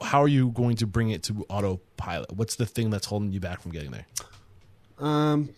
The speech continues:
Speaker 2: I think it was just, uh, I'm getting over the startup stage. Now I'm going into winter, so I have a whole winter to, uh, evaluate what the summer was. I'm feeling very optimistic about it, though.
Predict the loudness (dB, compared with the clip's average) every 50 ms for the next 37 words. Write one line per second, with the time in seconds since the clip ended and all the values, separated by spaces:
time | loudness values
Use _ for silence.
0 | -18 -20 -12 -4 -2 -2 0 2 2 2 2 2 2 2 2 2 2 2 0 0
1 | 0 0 -4 0 2 4 4 4 4 4 2 0 2 2 4 4 6 6 4 4
2 | 4 4 2 0 -2 0 0 0 2 2 2 2 0 -2 -2 -2 0 2 2 0
3 | -2 -6 -12 -16 -18 -16 _ -2 -2 -2 0 0 0 2 2 4 4 2 0 0
4 | -2 -6 -4 -2 -2 -4 -4 -4 -4 -4 -4 -4 -6 -8 -14 -16 -12 -8 -6 -4
5 | -4 -2 -4 -4 -4 -4 -4 -4 -4 -4 -2 -2 -4 -4 -4 -6 -8 -10 -10 -12
6 | -14 -10 -10 -8 -6 -6 -6 -6 -6 -4 -4 -2 -2 -2 -2 -2 -2 -2 -2 -2
7 | -4 -6 -10 -14 -16 -16 -18 -10 _ -10 -8 -8 -10 -10 -8 -6 -4 -4 -4 -4
8 | -6 -6 -8 -10 -12 -14 -18 -20 -20 _ -12 -12 -12 -12 _ _ _ _ -6 -4
9 | -4 -4 -4 -8 -6 -4 -2 -2 -2 -2 -4 -6 -6 -8 -8 -8 -10 -12 -16 -16
10 | -14 -14 -12 -12 -10 -12 -12 -12 -12 -14 -14